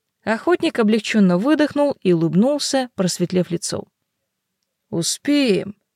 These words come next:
Твой супруг откроет же нам путь. Если верно помню, до Золотого Царства идти недолго. В прошлый раз от Золотых Ворот сюда дошёл я дней за пять,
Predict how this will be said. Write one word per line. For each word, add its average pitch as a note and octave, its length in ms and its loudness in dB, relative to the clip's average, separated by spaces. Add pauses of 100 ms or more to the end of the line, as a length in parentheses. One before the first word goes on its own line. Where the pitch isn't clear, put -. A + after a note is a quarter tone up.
(640)
Твой F#3+ 320 0
супруг G3 500 -2
откроет B3+ 420 0
же F3 120 0
нам D#3+ 180 -2
путь. - 380 -14 (720)
Если F#3+ 360 0
верно F3+ 320 0
помню, G#3+ 400 0
до F#3 300 0
Золотого F3 560 0
Царства F#3+ 600 -2
идти G#3 240 2
недолго. A#3+ 580 0 (840)
В - 120 -20
прошлый F#3 420 0
раз G#3 240 0
от E3+ 140 0
Золотых F3+ 420 0
Ворот F#3+ 400 2
сюда F#3+ 300 0
дошёл G3 360 0
я A3+ 140 2
дней A#3 220 2
за A3+ 180 0
пять, - 380 -2